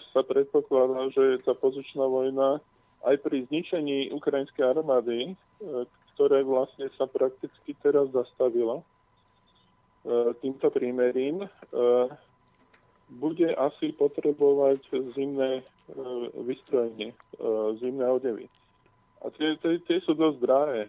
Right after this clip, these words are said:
hej. A oni potrebujú, povedzme,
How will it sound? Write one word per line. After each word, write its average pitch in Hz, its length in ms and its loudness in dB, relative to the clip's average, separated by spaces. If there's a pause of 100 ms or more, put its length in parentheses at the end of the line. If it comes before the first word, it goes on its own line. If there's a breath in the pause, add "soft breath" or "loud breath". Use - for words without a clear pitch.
hej. 127 320 -2
A 117 140 0
oni 143 260 -2
potrebujú, 147 880 2
povedzme, 139 680 0